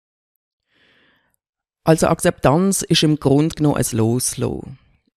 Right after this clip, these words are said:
Weil Loslassen keine Angst machen, ist eine Bedingung für Akzeptanz, dass man sich sicher fühlen kann. Eine weitere Bedingung ist,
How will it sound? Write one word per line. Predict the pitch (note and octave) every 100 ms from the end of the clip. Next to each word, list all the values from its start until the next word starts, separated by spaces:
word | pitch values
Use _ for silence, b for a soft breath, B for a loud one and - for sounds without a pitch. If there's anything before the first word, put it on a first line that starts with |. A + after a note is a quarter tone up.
| _
Weil | B2+ C#3
Loslassen | B2+ A#2+ C3+ D#3+ E3+ E3
keine | D3+
Angst | G2 B2+ F3+ -
machen, | B2+ B2+ - D#3+ D#3+ -
ist | D3+ -
eine | B2 B2
Bedingung | D#3 D#3 D3+ D3
für | - F2+
Akzeptanz, | C#3 - C#3 - A2 B2+ C3+ -
dass | - B2
man | B2
sich | - A#2+ A2+
sicher | - A#2 G#2+ - A#2
fühlen | - A#2 G2+ G2 E2+
kann. | - _ _ _ _ _ _ _ b b b b b b b b
Eine | - D3
weitere | F3+ - G3 G3
Bedingung | G3 G3 G3+ G3
ist, | - C#3 E3 - -